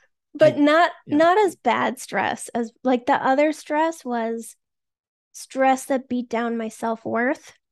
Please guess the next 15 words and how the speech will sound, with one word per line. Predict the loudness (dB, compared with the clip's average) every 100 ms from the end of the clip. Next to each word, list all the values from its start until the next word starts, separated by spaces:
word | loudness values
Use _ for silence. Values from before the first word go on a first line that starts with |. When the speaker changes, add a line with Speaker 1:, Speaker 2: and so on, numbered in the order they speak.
| _ _ _ _ _ -6
Speaker 1:
And | -2
this | 0 0
was | -4
just | -4 -8 -8
stress. | -8 -6 -6 -10 -16 _ _ _ _ _
Speaker 2:
Okay. | -8
Speaker 1:
So | -2 0
it |
was, | 0 -2 0
even | 2 4 2
though | 4
it | 2
was | 2
very | 0 0 0
intense, | -2 -4 -4 -2 -4 -8